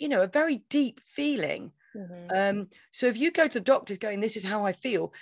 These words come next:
Speaker 1: they're obviously, uh, in their ten-minute appointment can only, <laughs> can only look at, at these emotions or, or these symptoms. And that's why I kind of, you know,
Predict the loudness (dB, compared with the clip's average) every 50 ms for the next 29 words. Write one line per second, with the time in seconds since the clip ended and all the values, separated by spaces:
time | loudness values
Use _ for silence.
0 | -20 _ _ 4 6 6 6 4 2 0 0 0 -4 -6 -6 -8 -8 -6 -4 -4
1 | -4 -4 -2 -2 0 0 0 -2 -2 -4 -4 -2 0 0 0 0 0 -2 -4 -2
2 | 2 2 2 2 2 -2 -4 -4 -2 -2 0 2 4 4 4 4 2 0 0 -2
3 | -2 -2 -4 -6 _ _ _ _ _ _ _ _ _ _ _ -10 -8 -4 -2 -4
4 | -4 -4 _ _ _ _ 0 2 4 6 8 8 8 6 4 4 6 6 8 6
5 | 6 4 0 -10 -12 _ _ _ _ _ _ _ _ _ _ _ _ _ _ -6
6 | -6 -6 -6 _ -2 -2 -2 -2 -4 -4 -2 0 0 2 2 0 -2 -4 -6 -12
7 | -12 _ -2 2 4 6 6 6 4 2 -2 -2 -4 -6 -6 -10 -12 -8 -6 -4
8 | -4 -4 -4 -6 -6 -4 -4 -4 -4 -6 -6 -2 -2 -2 -2 -2 -6 -6 -6 -6
9 | -8 -18 _ -20 -20 -20 -20 -10 -4 -2 2 4 6 4 4 4 2 6 6 8
10 | 8 6 6 4 0 0 0 -2 -4 -2 0 2 2 2